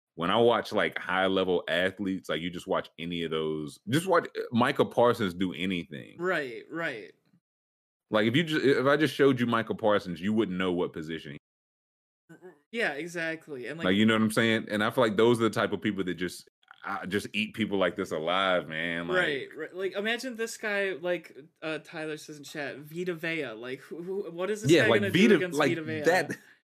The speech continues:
Speaker 1: that's an athletic freak.
Speaker 2: <laughs>
Speaker 1: Like, Vita Vea, uh, like, six two, like, three fifty, but can, like, reverse dunk a basketball off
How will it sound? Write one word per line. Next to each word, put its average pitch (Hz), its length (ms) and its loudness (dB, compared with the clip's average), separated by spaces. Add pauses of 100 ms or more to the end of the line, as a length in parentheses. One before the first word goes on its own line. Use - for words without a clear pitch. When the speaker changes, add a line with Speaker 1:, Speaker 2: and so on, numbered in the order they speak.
Speaker 1:
that's 175 420 4
an 180 140 2
athletic 131 580 2
freak. 87 440 -6
Speaker 2:
<laughs> - 40 -20 (180)
Speaker 1:
Like, 95 120 0
Vita 175 320 2
Vea, 127 540 4 (120)
uh, 98 320 -2
like, 90 320 -8 (320)
six 143 340 -4
two, 127 320 0
like, 92 260 -2
three 123 220 -2
fifty, 104 600 -8 (1080)
but 98 160 0
can, 104 120 2
like, 95 180 2 (100)
reverse 98 520 2
dunk 104 240 0
a 98 60 0
basketball 95 680 2
off 87 180 0